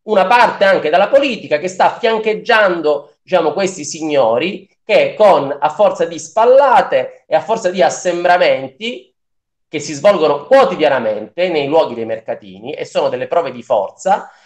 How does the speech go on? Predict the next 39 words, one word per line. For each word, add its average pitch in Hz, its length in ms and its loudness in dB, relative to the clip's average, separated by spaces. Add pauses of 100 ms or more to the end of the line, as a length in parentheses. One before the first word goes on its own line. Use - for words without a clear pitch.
(120)
eh, 156 320 2
eh, 160 160 2
stanno 170 360 2
convincendo 208 500 0
l'amministrazione 247 800 -2
a 196 40 0
fare 165 440 2
una, 151 360 0
una, 143 380 0
una 139 180 0
marcia 127 300 -6
indietro. 120 240 -12
Quindi 202 240 -6
io 233 100 4
ho 160 200 4
tutto 208 260 -8
l'interesse 185 480 -2
a 139 40 -4
incontrare 139 320 -2
il - 60 -12
consigliere 120 380 -8
Zacco, 101 540 -8 (340)
tutto 294 300 2
l'interesse 143 500 0
a 123 40 -2
incontrare 131 340 -2
il 123 60 -4
consigliere 117 440 -4
Zacco. 101 460 -6
Le 135 80 0
sue 185 120 -8
dichiarazioni 170 560 0 (260)
sono 156 200 -2
apparse, - 840 0
eh, 123 640 2
eh, 120 260 0
in 185 160 -2
T 269 200 -8
V, 320 280 0